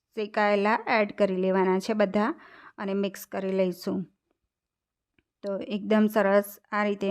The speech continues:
મિક્સ થઈ ગયું છે. હવે આપણે અહીંયા થાળી ઉપર થોડું ઘી લગાવી દેવાનું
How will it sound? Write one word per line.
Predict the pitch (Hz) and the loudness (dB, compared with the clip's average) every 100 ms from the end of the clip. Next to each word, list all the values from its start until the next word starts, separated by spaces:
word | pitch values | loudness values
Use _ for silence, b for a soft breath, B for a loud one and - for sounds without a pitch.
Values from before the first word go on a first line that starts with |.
| 196 | -2
મિક્સ | 202 - - | -4 -6 -6
થઈ | 214 202 | -6 2
ગયું | 214 226 240 | 4 4 0
છે. | 330 - b b b b - | -6 -8 b b b b -4
હવે | 240 320 - 226 | 0 0 0 -2
આપણે | 208 196 190 - _ _ - | 0 -2 -2 -6 _ _ -8
અહીંયા | 254 269 277 285 | -2 2 2 0
થાળી | - 233 220 262 247 | 0 2 4 2 0
ઉપર | 208 190 - | -2 -4 -4
થોડું | 277 277 269 | 0 0 0
ઘી | - 220 247 | 2 6 8
લગાવી | 226 202 202 196 190 | 8 8 4 4 2
દેવાનું | 190 190 202 | 2 2 2